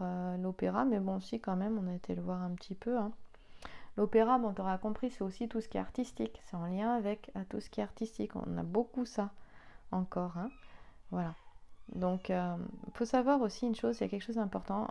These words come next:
euh, quand même avec l'opéra, c'est que dans un couple, dans une relation, euh, il est important de prendre du recul, de ne pas agir,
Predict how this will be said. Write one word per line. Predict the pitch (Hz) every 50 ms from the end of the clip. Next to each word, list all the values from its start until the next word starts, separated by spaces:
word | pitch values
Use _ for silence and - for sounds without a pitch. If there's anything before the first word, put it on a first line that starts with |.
| - -
euh, | 185 180 -
quand | - 185
même | 185 202 214 220
avec | 202 180 180 - -
l'opéra, | 190 185 - 185 185 180 185 190 202
c'est | 202 - - 214 185
que | - - 196 185 -
dans | - 180 185 226 240 240 240
un | 240 226
couple, | 220 - - 233 - -
dans | 202 196
une | - - 214
relation, | 208 202 214 214 202 196 - - - 214 233 - - - - - - - - - - - - 202
euh, | 196 190 -
il | 208 202 208
est | 220
important | 233 240 233 254 240 - - 247
de | 233 208 196
prendre | - - 247 240 233
du | 220 - 220
recul, | 214 202 214 202 - - - 214 220 240 254 - - 185
de | 196 196
ne | 190
pas | 190 - 262 254 254
agir, | 233 226 208 190 196 214 226 220 202 -